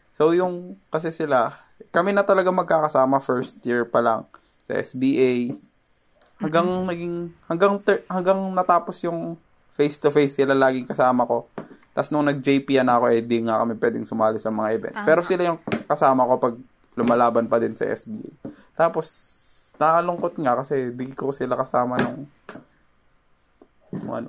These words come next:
Speaker 1: Tas lagi kong tanong nun kung pwede bang maglay-, maglaro yung elite officer.
Speaker 2: Kala ko,
Speaker 1: Promise. Promise
Speaker 2: Mal-
Speaker 1: and no joke. Tanong ko lagi na,
Speaker 2: Kala ko
Speaker 1: "Pwede ba
Speaker 2: malungkot
Speaker 1: maglaro yan?"
Speaker 2: dahil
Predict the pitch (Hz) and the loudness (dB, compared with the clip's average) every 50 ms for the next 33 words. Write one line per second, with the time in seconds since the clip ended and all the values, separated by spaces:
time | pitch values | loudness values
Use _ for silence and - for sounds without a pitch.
0 | - _ - 123 131 - - _ 143 143 135 139 143 139 131 - 131 131 135 123 | -16 _ -8 -8 -8 -8 -14 _ 2 2 2 4 2 0 -2 -2 -2 -2 -2 0
1 | 135 131 123 120 117 117 120 123 123 123 120 - 185 185 - 123 120 117 117 113 | 2 2 2 2 0 0 0 0 0 -2 -4 -6 -10 -6 -2 0 0 0 0 -2
2 | 110 117 113 113 117 120 113 113 110 113 113 113 - - - 117 113 110 107 117 | -2 -2 -2 -2 -4 -6 -4 -4 -2 -2 -2 -2 -6 -6 -8 -8 -8 -8 -8 -2
3 | 120 117 113 117 117 110 110 107 - - 113 113 113 113 - - 117 113 - - | -2 -2 0 0 -2 -2 -2 -4 -6 -6 -6 -8 -8 -8 -6 -6 -6 -6 -8 -10
4 | - - - - - _ _ _ _ _ _ _ _ _ _ _ _ _ _ _ | -18 -18 -18 -20 -20 _ _ _ _ _ _ _ _ _ _ _ _ _ _ _
5 | - 214 208 196 175 - 220 220 214 220 208 - - _ _ _ - 123 131 127 | -4 -4 -2 0 0 -2 -2 -2 -4 -4 -6 -8 -10 _ _ _ 0 2 2 2
6 | 120 113 - - - - _ _ _ _ - 131 139 - 214 208 202 - 127 123 | 0 -6 -10 -14 -20 -20 _ _ _ _ 0 2 4 4 4 2 2 -2 -4 -6
7 | 123 - 127 123 120 120 120 120 117 113 - - - _ _ 131 123 120 120 120 | -6 -4 -2 -2 -2 0 0 -2 -2 -2 -6 -14 -20 _ _ 0 0 2 0 0
8 | - 120 120 120 120 120 117 117 117 117 113 110 120 - _ _ - 233 226 226 | 0 0 2 4 2 2 2 0 -4 -6 -6 -8 -12 -14 _ _ -2 0 2 2
9 | 233 233 240 240 233 233 226 214 214 214 240 247 214 226 233 226 - 113 113 113 | 2 0 0 0 0 0 0 0 -2 -2 0 0 0 0 0 -4 -6 -6 -8 -8
10 | 120 - - - - - _ _ _ _ _ _ 208 208 202 202 202 202 202 196 | -6 -8 -10 -12 -14 -20 _ _ _ _ _ _ -4 -2 0 0 0 -2 -4 -4